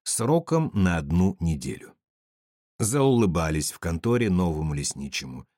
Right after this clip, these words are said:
Оно и понятно. Край-то северный, а зимы в южные.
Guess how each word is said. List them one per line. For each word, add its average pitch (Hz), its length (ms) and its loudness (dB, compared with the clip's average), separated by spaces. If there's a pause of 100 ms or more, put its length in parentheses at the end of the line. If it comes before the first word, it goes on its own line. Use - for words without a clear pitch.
(160)
Оно 117 240 2
и 147 60 2
понятно. 160 640 0 (340)
Край-то 104 440 -2
северный, 80 800 0
а 67 260 -8
зимы 85 480 0
в 80 40 -4
южные. 82 640 -2